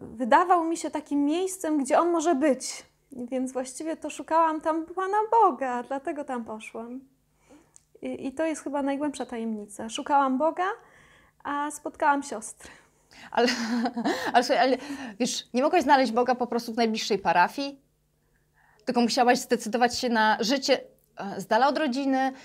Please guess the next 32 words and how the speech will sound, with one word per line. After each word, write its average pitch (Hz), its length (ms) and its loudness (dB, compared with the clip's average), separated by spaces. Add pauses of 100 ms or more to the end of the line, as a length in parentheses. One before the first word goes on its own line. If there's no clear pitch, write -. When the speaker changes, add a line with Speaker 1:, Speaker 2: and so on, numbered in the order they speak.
(220)
Speaker 2:
e, 190 580 -2
nie, 240 140 4
nie 247 260 0
tylko 247 220 4
geograficznie, 226 600 2
ale 208 240 2
też 208 300 -8
nie 240 140 4
mogąc 233 360 4
widywać 214 420 0
rodziny, 202 500 -4
nie 254 140 0
mogąc 285 260 0
widywać 262 420 -2
nikogo 262 520 0 (120)
i 233 240 -4 (140)
żyć 240 400 -2 (120)
w 220 60 -16
taki 269 260 -4
sposób, 240 460 -6 (320)
by 220 120 -2
też - 420 -4
nikt 277 500 -2
nie 240 160 2
widział 240 280 0
ciebie, 214 420 -4
prawda? 190 360 -2
Bo 220 120 -2
na 220 140 0
tym 233 140 -2
polega 220 360 2
bycie 180 300 -6